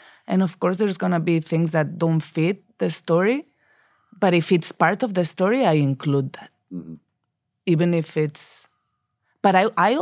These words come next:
Speaker 1: I, I'm trying, I mean, I'm, I'm, I, I'm a journalist, so I'm trying to be objective and ad-, unbiased. I just don't wanna tell one side of the story. There's people who don't agree with this. Of course, I wanna include that in my
Speaker 2: Mm-hmm.
Speaker 1: project.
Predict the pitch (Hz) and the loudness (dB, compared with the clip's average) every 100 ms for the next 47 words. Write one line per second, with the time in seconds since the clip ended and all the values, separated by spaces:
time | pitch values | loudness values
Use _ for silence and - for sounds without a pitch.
0 | - 185 254 277 - 175 190 - 165 185 | -2 -2 -2 -2 -2 0 0 0 0 0
1 | - - 170 160 156 160 160 165 170 160 | -6 -4 0 0 0 0 0 0 -2 -2
2 | 160 151 - - 135 - - - - 165 | -2 -6 -8 -10 -12 -10 -12 -10 -8 -4
3 | 165 151 208 226 156 147 139 - 165 147 | -2 0 2 2 2 0 -2 -4 0 0
4 | 147 147 143 151 156 151 151 151 143 147 | 0 -2 -2 -2 -2 -2 -4 -4 -4 -2
5 | 165 160 170 165 160 151 156 139 - - | -2 -2 0 0 0 -2 -2 -4 -6 0
6 | 160 151 160 165 170 156 - 160 170 180 | 2 2 2 4 2 0 -6 -2 -2 -2
7 | 240 170 156 151 151 139 156 156 143 - | -4 -2 0 2 0 -2 -2 -2 -4 -10
8 | _ 156 151 147 156 147 - 143 - 196 | _ 0 0 0 0 -2 -4 -6 -2 0
9 | 151 - - - _ - 156 147 - _ | 0 -4 -18 -20 _ -4 -2 -4 -8 _
10 | _ - 160 190 180 151 147 170 170 156 | _ -4 0 0 0 -2 0 0 2 2
11 | 160 170 208 190 240 233 147 - 202 262 | 2 2 0 0 -2 -2 -6 -4 -4 -2
12 | 175 151 147 143 143 - 151 139 143 143 | 0 2 2 0 -2 0 -2 -2 -2 -4
13 | 139 - 175 147 143 139 135 131 - 156 | -6 -8 -2 -2 -2 -4 -6 -8 -8 -6
14 | 143 - - | -6 -8 -14